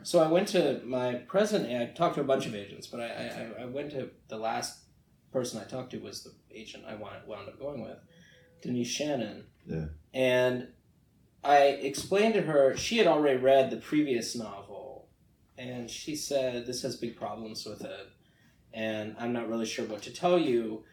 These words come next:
Speaker 1: but what else are, are you working on?" And I said, "Well, I have this crazy other idea that I, like, written twenty pages of, and I have to explain it, which was this," and I explained it to her.
Speaker 2: Yeah.
Speaker 1: And she said, "That sounds fantastic. Uh,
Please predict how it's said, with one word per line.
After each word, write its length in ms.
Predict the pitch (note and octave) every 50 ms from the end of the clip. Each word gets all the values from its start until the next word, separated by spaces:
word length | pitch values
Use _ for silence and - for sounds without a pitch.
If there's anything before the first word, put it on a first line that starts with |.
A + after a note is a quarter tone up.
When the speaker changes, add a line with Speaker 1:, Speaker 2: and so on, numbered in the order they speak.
| _ _ _ _
Speaker 1:
but 160 | C3+ A#2 A#2
what 160 | C3 C#3 C#3+
else 260 | C#3+ C#3 C3+ - -
are, 240 | C3+ A#2+ G#2 - -
are 100 | G#2+ A2+
you 120 | A2+ A2+ A2+
working 420 | C3 F#3 A3+ A3+ - F3 C#3 A#2+ A2
on?" 280 | G#2 G2+ - - G#2+ -
And 140 | - A#2+ A#2+
I 80 | A#2
said, 260 | A2+ - - C#3+ C3 B2
"Well, 180 | B2+ B2+ C3
I 80 | B2+ A#2+
have 120 | A#2 A#2+
this 160 | A#2+ - -
crazy 480 | - - - - B2+ B2 B2 B2+ C3 A2+
other 300 | G#2+ A2+ A2+ A2+ A2 A2+
idea 680 | A2+ - - - B2+ C#3+ D3 D3+ C3+ A2+ A2+ - - -
that 100 | - -
I, 160 | - - F2+ -
like, 220 | - - - -
written 220 | - - - - -
twenty 220 | - - A#2 G#2+ -
pages 440 | - - D#3 G3+ A3 F#3 C3 A#2 -
of, 120 | G#2+ G#2 -
and 100 | G#2 A2
I 60 | G#2+
have 100 | G#2 - - D3+
to 60 | - -
explain 200 | - D#3+ E3 D#3+
it, 160 | - - -
which 160 | - - -
was 120 | - - -
this," 200 | G#3 G3+ - -
and 80 | A#2+ A2
I 40 | G2+
explained 340 | - - - - C#3 D3+ D#3+
it 100 | - -
to 80 | - -
her. 200 | - - - - - _
Speaker 2:
Yeah. 300 | - A2 G#2+ G2 F2+ D#2+ D#2 - - - _ _ _ _ _ _ _ _ _ - - - - - _
Speaker 1:
And 260 | - C#3 C#3 C3+ C3
she 180 | B2+ - E3 D#3+
said, 380 | D#3 - D3 C#3 C3 B2 B2 -
"That 200 | C#3 C#3 C3+ -
sounds 300 | - D3 C#3 C3 - -
fantastic. 960 | - B2 A2 G#2+ - - D3+ D3 C#3+ C#3+ - - - B2+ A2+ A2+ - - - - - - - _ _ _ _ _ _ _ _ _ _ _ _ _
Uh, 360 | - A#2+ A#2 A2+ G#2+ G#2+ G#2+